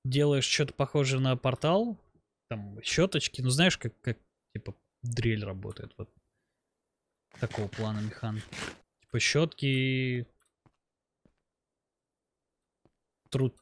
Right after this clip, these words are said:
Внутри магнита, че-то типа того.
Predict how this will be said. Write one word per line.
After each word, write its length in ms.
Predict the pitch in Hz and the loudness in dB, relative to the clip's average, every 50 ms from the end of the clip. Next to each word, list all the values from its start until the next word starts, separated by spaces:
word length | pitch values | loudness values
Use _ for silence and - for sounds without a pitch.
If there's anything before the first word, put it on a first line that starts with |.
| _ _ - | _ _ -6
Внутри 420 | 127 127 123 123 123 113 - 123 | -4 0 0 2 2 2 0 0
магнита, 1120 | 120 120 117 113 120 127 143 151 143 143 135 131 131 131 131 131 131 131 131 131 131 131 120 - | 0 2 2 2 2 2 2 2 2 2 2 2 2 2 0 0 0 0 0 0 0 -2 -2 -4
че-то 540 | - - 117 117 123 120 117 113 113 117 113 - | -4 -6 -4 -4 -2 -2 0 0 0 -2 -2 -4
типа 340 | - 113 107 117 113 110 | -6 -6 -4 -2 -2 -4
того. 540 | 107 - 110 110 120 131 135 131 131 131 127 | -4 -4 -4 -4 -4 -2 -2 -2 -2 -4 -4